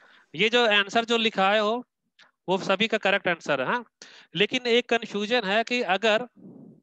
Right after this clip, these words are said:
ये आपका फ़िफ़्टीन एक्स है, तो इसका factor पे जाओ तो यह है फ़िफ़्टीन और है X, ठीक है? तो आप में से कई सारे students ऐसे तो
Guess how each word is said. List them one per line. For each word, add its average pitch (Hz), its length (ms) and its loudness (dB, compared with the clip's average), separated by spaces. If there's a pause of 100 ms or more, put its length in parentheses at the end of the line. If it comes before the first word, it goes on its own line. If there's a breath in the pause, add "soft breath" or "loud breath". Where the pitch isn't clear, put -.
(2000)
ये 185 100 0
आपका 214 280 0
फ़िफ़्टीन 226 840 -2 (160)
एक्स - 240 -6
है, 110 180 -2 (1000)
तो 170 60 -2
इसका 180 220 -2
factor 202 480 -2
पे 220 140 -4
जाओ 208 220 0
तो 208 120 -10
यह 196 180 -4
है 202 100 0
फ़िफ़्टीन 214 440 -6
और 196 200 -2
है 190 160 0 (220)
X, - 280 -8 (920)
ठीक 226 220 -4
है? 165 60 -6 (540 soft breath)
तो 208 80 2
आप 185 300 4
में 247 80 2
से 240 140 0
कई 233 220 -2
सारे 233 280 2
students 226 480 -4 (200)
ऐसे 156 280 0
तो 247 140 -6